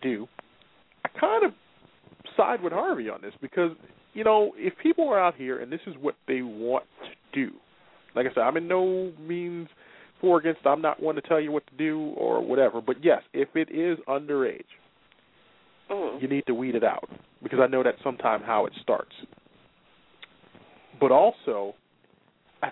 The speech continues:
Speaker 1: think in order to curb a lot of that stuff, you need to almost legalize it, just like some states are starting to legalize. Now, I don't do drugs, but a lot of states are starting to legalize marijuana usage. But it kind of controls, in a way,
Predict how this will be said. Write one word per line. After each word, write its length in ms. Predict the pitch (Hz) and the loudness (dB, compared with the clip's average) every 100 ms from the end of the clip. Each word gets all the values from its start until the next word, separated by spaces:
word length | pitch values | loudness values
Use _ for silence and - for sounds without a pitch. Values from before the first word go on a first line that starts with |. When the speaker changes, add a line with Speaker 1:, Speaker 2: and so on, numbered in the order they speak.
| - | -4
Speaker 1:
think 160 | 214 196 | -6 -4
in 80 | 175 | -6
order 220 | 156 175 156 - | -2 -2 -2 -6
to 60 | - - - | -12 -12 -4
curb 240 | 220 254 - | -2 -2 -6
a 60 | |
lot 280 | 104 104 95 | -6 -4 -4
of 80 | 104 | -4
that 120 | 104 - - | -8 -10 -6
stuff, 220 | 107 123 _ _ _ _ - - | -4 -4 _ _ _ _ -20 -18
you 100 | - | -10
need 320 | 147 247 330 - | -4 2 2 2
to 80 | - - | -4 2
almost 600 | 160 185 170 160 160 - - - | 4 4 2 2 2 0 -20 -18
legalize 1000 | 117 123 147 185 196 139 117 107 98 101 | -14 -10 -6 -6 -4 0 2 2 -4 -2
it, 120 | 127 - _ - | -2 -2 _ -10
just 160 | 120 - | -8 2
like 140 | 143 - | 0 2
some 140 | 180 - | -2 2
states 240 | 208 214 | 2 2
are 60 | 202 | -6
starting 320 | - 214 - 196 | 0 0 0 -6
to 60 | 208 | -4
legalize. 520 | 190 196 190 185 - - | -4 -4 -2 0 -2 -4
Now, 100 | - | -4
I 120 | 127 | 0
don't 180 | 151 135 | 0 -2
do 120 | 156 | -4
drugs, 340 | 147 147 160 - | 2 4 4 -2
but 100 | 113 - 98 | -14 -14 -6
a 40 | |
lot 140 | 110 123 | -2 -2
of 60 | |
states 240 | - 143 - | 0 -2 -2
are 60 | 139 | -4
starting 240 | 160 - | 0 0
to 60 | 139 | -4
legalize 540 | 139 143 139 135 131 131 - | -6 -2 2 4 4 0 -8
marijuana 380 | 143 151 185 175 | 0 2 2 0
usage. 240 | 104 104 - - | -2 -10 -16 2
But 140 | 131 - - - - | 2 2 -4 -20 -6
it 120 | 160 - | -6 0
kind 280 | 220 240 | 2 4
of 60 | 214 - | 2 -2
controls, 680 | 127 - - 170 165 160 147 - _ _ _ _ _ | -10 -10 -2 0 2 2 0 -8 _ _ _ _ _
in 140 | 143 131 | -4 -2
a 60 | |
way, 580 | 117 120 135 127 123 113 | -2 2 4 4 0 -4